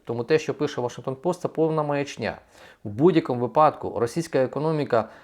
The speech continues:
лише буде нарощуватися після припинення війни, особливо на тлі скасування санкцій.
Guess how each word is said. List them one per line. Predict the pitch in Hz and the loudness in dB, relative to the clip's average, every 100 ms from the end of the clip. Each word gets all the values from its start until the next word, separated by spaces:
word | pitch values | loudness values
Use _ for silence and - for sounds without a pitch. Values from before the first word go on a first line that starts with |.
| _ | _
лише | 120 123 165 | -4 2 2
буде | 160 160 | 4 2
нарощуватися | 156 151 190 202 - 127 107 101 - | 6 6 6 4 2 2 2 0 -6
після | 101 113 113 | -6 -6 -4
припинення | 117 110 110 101 101 | -4 -2 -4 -2 -6
війни, | 95 110 92 71 - | -6 -6 -6 -10 -12
особливо | - - 104 160 151 147 | -10 -6 0 2 2 0
на | 117 123 | -2 -2
тлі | 123 135 139 | -2 -2 -4
скасування | - - 139 147 160 | -4 -6 -2 -2 -2
санкцій. | - 170 104 - | 2 2 2 -6